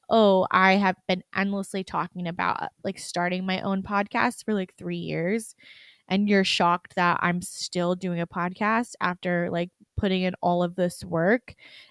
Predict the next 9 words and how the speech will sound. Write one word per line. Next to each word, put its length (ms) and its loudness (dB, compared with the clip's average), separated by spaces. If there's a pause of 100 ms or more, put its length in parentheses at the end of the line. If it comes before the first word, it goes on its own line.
(120)
And 120 0
it 120 0
brings 300 -2
me 140 0
so 260 0
much 380 -4
joy 320 -2
and 100 -4
happiness." 1080 -4